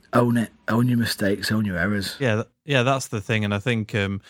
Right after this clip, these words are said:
Speaker 2: anyone who does sort of own their errors, um, you can't really hold it against them as well. You've kinda gotta give them another chance. And so I think that's the thing for me, is it's kinda like, part of me just thinks, you know, if this is what's happened, and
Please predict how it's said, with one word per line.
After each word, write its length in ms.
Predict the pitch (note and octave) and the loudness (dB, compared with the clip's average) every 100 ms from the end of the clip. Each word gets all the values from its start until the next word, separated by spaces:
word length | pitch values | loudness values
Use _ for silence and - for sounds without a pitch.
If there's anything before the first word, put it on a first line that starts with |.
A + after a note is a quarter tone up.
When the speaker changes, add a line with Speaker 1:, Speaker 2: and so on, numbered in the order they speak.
| - - - | -20 -18 -2
Speaker 2:
anyone 320 | C#3+ C3+ A2 | 0 4 2
who 80 | G2 | 2
does 280 | G#2+ A2 | 2 0
sort 260 | - - - | 0 -6 -8
of 100 | G2 | -4
own 280 | F2+ F#2 F#2+ | -2 -2 -2
their 400 | F#2 F2 F2 G#2 _ - | 0 -2 -4 -8 _ -10
errors, 500 | F#2+ F2+ F2 - G2 | -6 -6 -8 -8 -10
um, 320 | F2 E2+ F2 | -8 -10 -12
you 80 | - | -12
can't 300 | - C3 C#3 | -6 -4 -4
really 560 | B2 A#2 A2 G#2+ G2+ F#2+ _ _ _ _ _ _ _ | 0 0 0 -2 -2 -4 _ _ _ _ _ _ _
hold 140 | A#2 A2+ | -4 -4
it 80 | |
against 300 | G#2+ A#2 C3+ | -2 -2 -2
them 100 | - | -4
as 100 | C3+ | -2
well. 120 | A#2+ C3 | 0 2
You've 140 | A2 | 0
kinda 180 | A#2+ G#2+ | -2 -4
gotta 200 | A#2+ G2 | -6 -6
give 160 | G#2+ | -6
them 100 | G#2 | -4
another 240 | G2+ G#2 G#2 | -2 -2 -4
chance. 500 | - A#2 B2 - - | -2 -2 -2 -8 -8
And 280 | F#2+ F#2 - _ _ | -6 -6 -10 _ _
so 140 | - A#2 | -12 -6
I 40 | |
think 140 | D3+ | -4
that's 200 | D3 A#2 | -6 -8
the 100 | - | -10
thing 180 | G#2 B2+ | -4 -4
for 120 | A2+ | -2
me, 160 | G2+ F#2 | -4 -2
is 120 | F#2 | -4
it's 160 | G#2 - | -6 -4
kinda 240 | B2 A2+ | -2 0
like, 340 | G#2+ G2 F#2+ - C#3 - | 0 0 -4 -16 -20 0
part 260 | B2+ B2 | 2 2
of 60 | A2+ | -2
me 80 | G2 | -4
just 240 | - - | -6 -8
thinks, 480 | G#2+ F#2+ - - - | -8 -8 -10 -14 -10
you 80 | A2 | -8
know, 220 | G2 G2+ | -6 -6
if 180 | - A#2 | -6 -6
this 320 | G#2+ - - - - - - _ | -6 -8 -10 -14 -20 -20 -20 _
is 120 | G2+ | -8
what's 160 | G#2+ - | -8 -4
happened, 420 | A#2 - F#2+ F#2 | -4 -2 -4 -4
and 320 | F#2 F#2 G2 | -6 -8 -10